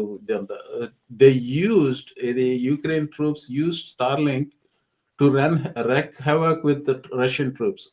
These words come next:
So ఉండట్టుండి సడన్‌గా కట్ చేశాడు. So దాంతో ఈ యుఎస్ఏఐడి వాళ్ళకి ఏదో some, there was some connection with Ukraine and they sanctioned Elon Musk on what he did with it.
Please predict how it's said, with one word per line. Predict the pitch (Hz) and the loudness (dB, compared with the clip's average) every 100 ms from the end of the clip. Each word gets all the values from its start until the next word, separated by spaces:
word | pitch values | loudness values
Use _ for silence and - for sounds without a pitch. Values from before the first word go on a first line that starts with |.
| _ | _
So | - 143 | -10 0
ఉండట్టుండి | 165 226 226 208 208 | 4 4 4 2 2
సడన్‌గా | 190 170 196 202 190 160 156 156 - - | 2 2 2 4 4 4 0 -2 -6 -2
కట్ | 160 - | -2 0
చేశాడు. | 151 - 95 - _ _ _ _ _ _ _ - 175 | -2 -2 -8 -10 _ _ _ _ _ _ _ 0 0
So | |
దాంతో | 156 190 233 208 165 165 190 190 - 170 - | 2 0 4 6 6 4 2 -2 -12 -20 -12
ఈ | 156 151 | -6 -4
యుఎస్ఏఐడి | 147 190 190 185 175 165 160 156 | 2 2 4 0 0 0 0 2
వాళ్ళకి | 156 156 156 170 | 2 0 -4 -2
ఏదో | 151 147 143 135 - | 0 2 2 0 -2
some, | 139 135 131 | -4 -2 0
there | 123 135 | 2 2
was | 139 | 2
some | 131 139 | 0 -4
connection | 135 131 151 156 147 139 | -4 -2 -2 -2 -2 -2
with | 131 127 | -2 -4
Ukraine | 127 139 190 240 - 139 | -4 -4 -4 -8 -12 -6
and | 131 131 131 | -4 -4 -6
they | 123 - 139 190 | -10 -4 6 6
sanctioned | 196 - 180 175 - 170 160 - _ 147 | 6 2 0 0 -2 0 0 -4 _ 0
Elon | 156 151 | 2 4
Musk | 135 123 - - 110 | 2 -2 -4 -8 -6
on | 101 101 - - 113 | -6 -10 -14 -8 -2
what | 113 - | -2 -4
he | 117 | -6
did | 104 101 | -4 -6
with | 92 | -8
it. | 90 - | -14 -18